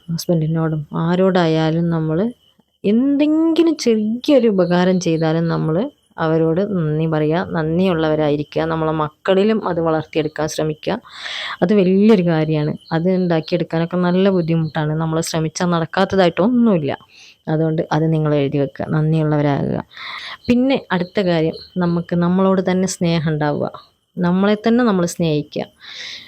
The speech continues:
ആരെന്തൊക്കെ പറഞ്ഞാലും നമുക്ക്, നമ്മൾ ദേഷ്യം വന്നിട്ടുണ്ടെങ്കിൽ നമുക്ക് നമ്മളോട് സ്നേഹമില്ല. അതുകൊണ്ടാണ് ഈ ദേഷ്യം, വെറുപ്പ്, വൈരാഗ്യം, ഇതൊക്കെ നമ്മളെ തന്നെ കൊല്ലുന്ന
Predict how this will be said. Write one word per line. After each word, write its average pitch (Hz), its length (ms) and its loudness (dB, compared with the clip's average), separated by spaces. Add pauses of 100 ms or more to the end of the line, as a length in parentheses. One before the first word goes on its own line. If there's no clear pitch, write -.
(380)
ആരെന്തൊക്കെ 190 800 2
പറഞ്ഞാലും 170 560 0 (380)
നമുക്ക്, 170 260 -2 (340)
നമ്മൾ 214 220 2
ദേഷ്യം 240 340 4
വന്നിട്ടുണ്ടെങ്കിൽ 208 480 2
നമുക്ക് 190 200 -2
നമ്മളോട് 185 320 2
സ്നേഹമില്ല. 185 580 0 (180)
അതുകൊണ്ടാണ് 175 580 0 (260)
ഈ 202 120 0 (240)
ദേഷ്യം, 196 520 2
വെറുപ്പ്, 180 360 0
വൈരാഗ്യം, 180 540 2
ഇതൊക്കെ 180 260 -2
നമ്മളെ 185 380 2
തന്നെ 208 260 2
കൊല്ലുന്ന 180 440 2